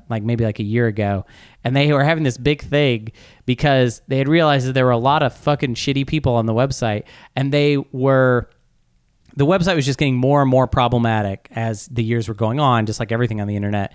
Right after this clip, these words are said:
and they decided to, like, make some changes because what they realized is that you can't, on Stormfront, they don't use the N-word at all.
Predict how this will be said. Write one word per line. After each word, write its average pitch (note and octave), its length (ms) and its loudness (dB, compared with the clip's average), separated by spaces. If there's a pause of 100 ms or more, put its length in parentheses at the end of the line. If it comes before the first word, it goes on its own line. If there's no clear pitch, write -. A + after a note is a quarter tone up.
(440)
and C3 380 0 (400)
they C#3+ 220 2
decided D3 680 0 (220)
to, C#3+ 120 -2
like, B2+ 380 -2
make C#3 280 0
some C3 200 -2
changes D3 540 -2
because B2 260 -2
what C3 100 -4
they B2+ 120 0
realized D3+ 520 0
is A2+ 140 -4
that A#2+ 300 0 (360)
you C3 180 0
can't, F3 460 0 (120)
on C#3+ 200 0
Stormfront, C3+ 960 0 (840)
they E3 260 0
don't F3+ 220 2
use D#3 320 2
the C#3 240 -2
N-word G#2 840 -2 (440)
at C3 180 -2
all. G#2+ 520 -2